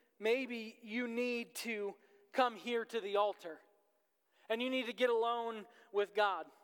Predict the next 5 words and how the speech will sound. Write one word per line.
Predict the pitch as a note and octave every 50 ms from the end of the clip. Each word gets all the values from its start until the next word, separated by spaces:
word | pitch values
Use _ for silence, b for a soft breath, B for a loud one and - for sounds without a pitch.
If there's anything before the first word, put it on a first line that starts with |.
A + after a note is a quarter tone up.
| _ _ _ _ _ _ _ _ _ _ _ _ _ _ _ _ b b b b b b b b b _ -
Maybe | G#3+ A3+ B3 A#3 A#3+
you | A#3+ A#3+ A#3
need | A3+ A#3 A#3 A#3 A#3 A#3 - - - b b b b b b b b b b _ _ _ _ _ _ _ _ _ _ _ _ _ _ _ _ _ _ _ _ _ _ _ _
to | - B3 A3
sit | - - C#4